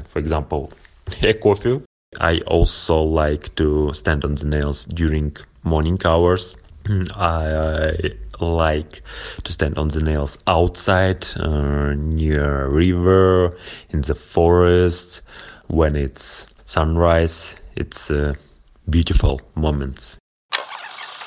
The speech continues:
When I spend the time on the nails, it's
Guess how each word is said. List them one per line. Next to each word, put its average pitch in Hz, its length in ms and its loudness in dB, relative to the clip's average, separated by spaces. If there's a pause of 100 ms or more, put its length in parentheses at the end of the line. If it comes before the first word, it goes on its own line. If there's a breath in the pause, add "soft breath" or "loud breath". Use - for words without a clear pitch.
(360)
When 90 160 2
I 92 80 2
spend 98 400 0
the 92 120 2
time 98 440 2
on 92 180 0
the 87 120 2
nails, 95 680 2 (840 loud breath)
it's - 840 -4